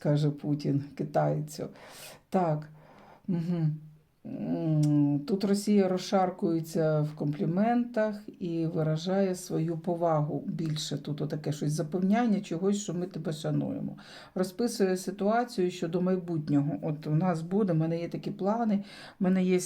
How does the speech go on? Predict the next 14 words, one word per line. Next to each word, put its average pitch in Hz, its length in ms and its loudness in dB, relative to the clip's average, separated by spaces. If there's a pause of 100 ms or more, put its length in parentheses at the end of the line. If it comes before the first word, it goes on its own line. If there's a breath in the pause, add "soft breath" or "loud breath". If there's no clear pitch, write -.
(140)
е, 160 380 4
такі 156 220 -2
надії, 180 640 4
ось 156 300 -2
от 156 100 2
буде 160 300 0
що 151 200 0
попереду, 175 840 2
і 156 280 2
я 156 140 2
такий 156 320 -4
стратег, 202 580 -2
тут 202 240 -8
отаке. 156 380 -8